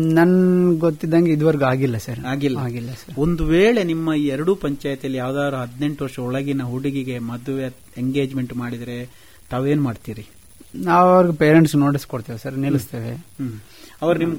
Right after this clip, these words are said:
Speaker 2: ಮಾತು ಕೇಳಲ್ಲ, ಅವ್ರು ಯಾರೋ ಎಂ ಎಲ್ ಎನೋ ಯಾರೋ ಅದರ ಹಿಂದೆ ಹೋಗ್ತಾರೆ.
Speaker 1: ಸರ್,
Speaker 2: ಅವ್ರೇನ್
Speaker 1: ನಾವು
Speaker 2: ಮಾಡ್ತಾರೆ?
Speaker 1: ಸಂಬಂಧಪಟ್ಟ ಅಧಿಕಾರಿಗಳಿಗೆ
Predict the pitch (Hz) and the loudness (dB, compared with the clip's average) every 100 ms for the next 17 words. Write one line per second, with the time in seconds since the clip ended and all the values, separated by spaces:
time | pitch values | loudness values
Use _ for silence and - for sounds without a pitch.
0 | - 151 156 156 151 151 135 135 135 135 | -2 -4 -4 -2 0 2 2 0 -2 -2
1 | 139 135 135 139 135 143 135 131 127 123 | -4 -4 -4 -4 -6 -4 -4 -4 -6 -8
2 | 127 131 131 127 - - 107 - - 165 | -8 -6 -6 -8 -8 -14 -14 -16 -12 -6
3 | - 185 175 165 147 143 143 139 165 160 | 2 4 6 6 4 0 -2 -4 -2 2
4 | 165 156 156 143 151 143 139 139 165 156 | 2 2 0 2 2 4 2 2 2 4
5 | 139 135 123 127 | 4 0 -2 -8